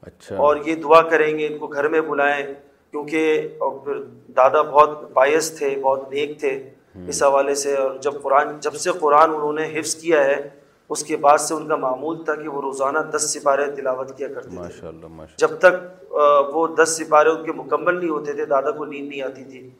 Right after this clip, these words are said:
Speaker 2: اور یہی چیز پھر میرے والد صاحب کے اندر منتقل ہوئی۔ والد صاحب نے قاری فتح محمد صاحب سے پڑھا
Speaker 1: مفتی
Speaker 2: اور
Speaker 1: نعیم صاحب نے۔
Speaker 2: میرے والد صاحب مفتی
Speaker 1: جی۔
Speaker 2: محمد نعیم صاحب نے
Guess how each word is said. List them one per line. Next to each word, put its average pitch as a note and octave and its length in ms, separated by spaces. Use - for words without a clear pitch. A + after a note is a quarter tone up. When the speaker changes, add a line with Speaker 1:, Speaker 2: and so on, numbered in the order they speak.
Speaker 2:
اور C3+ 100
یہی D#3 440
چیز F#3+ 320
پھر F3 380
میرے D#3 540
والد C3 220
صاحب D3 320
کے E3+ 60
اندر D#3 180
منتقل D#3 480
ہوئی۔ C#3+ 240
والد C#3+ 200
صاحب D#3+ 360
نے D#3+ 140
قاری D3+ 240
فتح D3 340
محمد D3+ 220
صاحب D3+ 260
سے D#3 100
پڑھا C#3+ 300
Speaker 1:
مفتی - 300
Speaker 2:
اور C#3+ 220
Speaker 1:
نعیم B2 300
صاحب G#2+ 280
نے۔ F2+ 140
Speaker 2:
میرے D3 220
والد C#3 240
صاحب C#3+ 240
مفتی C#3+ 240
Speaker 1:
جی۔ C#3+ 40
Speaker 2:
محمد C#3 300
نعیم C#3+ 140
صاحب C#3 300
نے C3 80